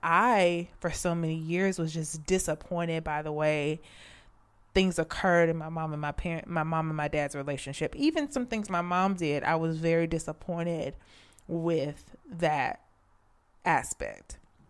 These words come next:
And so because I had so much disappointment and sadness, it built up this resentment and overall just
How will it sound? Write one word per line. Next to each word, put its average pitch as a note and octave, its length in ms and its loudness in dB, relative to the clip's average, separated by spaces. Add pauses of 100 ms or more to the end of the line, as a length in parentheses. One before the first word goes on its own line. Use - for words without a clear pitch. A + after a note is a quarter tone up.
(600)
And G3 140 0
so F3+ 400 8
because F#3+ 560 4
I G3 120 8
had E3+ 260 -2
so - 180 -2
much D#3+ 240 -4
disappointment D#3 600 -6
and D#3 100 -6
sadness, D#3 580 -2
it D#3+ 300 -4
built E3+ 340 4 (120)
up F3 300 0
this D#3+ 260 -4
resentment D#3 1120 -4 (400)
and E3 220 0
overall E3 720 8
just E3 340 2